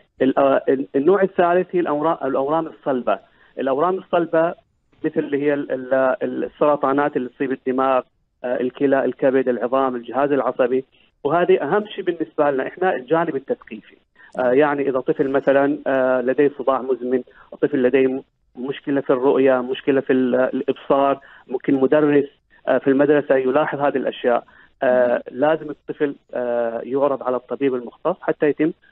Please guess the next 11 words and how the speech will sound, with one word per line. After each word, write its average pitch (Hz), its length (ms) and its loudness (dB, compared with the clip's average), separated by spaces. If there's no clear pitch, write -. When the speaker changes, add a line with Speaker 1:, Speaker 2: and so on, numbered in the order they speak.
Speaker 1:
لأن 151 260 2
تعرفين 147 440 0
مسألة 156 440 0
إن 143 120 -4
أنا 147 200 -2
أشخص 165 400 -4
المرض 143 360 2
في - 80 -6
ال-، 117 340 0
في - 80 -4
ال-، 117 200 -4